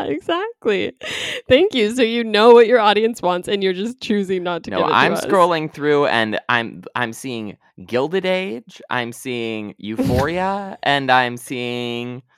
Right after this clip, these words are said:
Speaker 2: that's basically it.
Speaker 1: Oh, yeah, look, uh, for Love It or Hate It, on last Tuesday, January eighteenth, Matt is watching Euphoria.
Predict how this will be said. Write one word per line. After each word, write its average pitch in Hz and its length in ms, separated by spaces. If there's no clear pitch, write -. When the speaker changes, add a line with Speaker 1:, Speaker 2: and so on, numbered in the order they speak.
Speaker 2:
that's 107 580
basically 127 540
it. 64 180
Speaker 1:
Oh, 233 120
yeah, 185 260
look, 175 220
uh, 196 240
for 208 200
Love 196 200
It 240 60
or 262 100
Hate 185 220
It, 165 200
on 170 520
last 180 420
Tuesday, 160 540
January 165 400
eighteenth, 165 460
Matt 170 260
is 185 160
watching 165 320
Euphoria. - 600